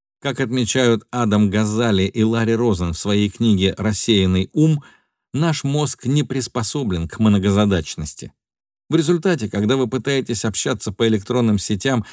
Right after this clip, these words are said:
сразу с несколькими людьми и одновременно работать, например, писать отчёт или компьютерную программу, ваш мозг вынужден постоянно переключаться между разными задачами, и каждый раз он усиливает сигналы, поступающие из одних участков мозга,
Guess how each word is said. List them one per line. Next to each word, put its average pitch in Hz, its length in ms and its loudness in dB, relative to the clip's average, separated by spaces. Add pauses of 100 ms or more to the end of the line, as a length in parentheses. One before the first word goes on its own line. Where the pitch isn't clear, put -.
(180)
сразу 135 400 -4
с - 120 -4
несколькими 110 580 -2
людьми 110 360 0
и 92 60 2
одновременно 98 680 0
работать, 110 540 -2 (400)
например, 107 400 2
писать - 420 -4
отчёт 143 400 -2
или 82 120 -4
компьютерную 104 680 0
программу, 123 540 -2 (340)
ваш 147 340 -2
мозг 143 540 0
вынужден 143 500 0
постоянно 127 720 -2
переключаться 127 840 -2
между 92 280 0
разными 95 380 0
задачами, 90 640 -2 (300)
и 127 100 0
каждый 139 440 -2
раз 143 200 -2
он 131 140 0
усиливает 123 680 0
сигналы, 104 480 0
поступающие 101 840 -2
из 104 240 0
одних 104 380 0
участков 143 520 -4
мозга, 139 420 -2